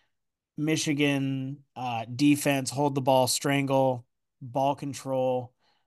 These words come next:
boring. Uh, and I was unfortunately on a space tonight listening to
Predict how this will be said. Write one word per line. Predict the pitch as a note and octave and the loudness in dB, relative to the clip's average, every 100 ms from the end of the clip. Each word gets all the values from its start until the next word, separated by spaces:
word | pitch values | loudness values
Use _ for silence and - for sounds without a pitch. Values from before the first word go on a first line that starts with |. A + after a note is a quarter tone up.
| _ - | _ -16
boring. | C3+ B2 C3+ C#3 C3 B2 A#2 A#2+ A2+ _ _ - | -14 -6 -2 0 0 -2 -6 -8 -12 _ _ -2
Uh, | C#3 C3+ C3 | 0 0 -2
and | D3+ C#3+ | -6 -6
I | - D3 | -4 -2
was | D3 C#3+ B2 - _ | 0 0 -2 -8 _
unfortunately | D#3+ D3+ C#3+ C3+ F3+ F3+ - F3 D#3+ D3 | -8 -6 -6 -4 -2 -2 -2 -4 -2 2
on | D3 | 2
a | C#3+ | 2
space | - - D3 D3 | -2 0 0 0
tonight | - C#3+ C#3 C3 | -2 -2 0 -2
listening | C3+ - C#3+ C3 | -4 -4 -4 -2
to | C#3+ C#3 B2+ | 0 0 0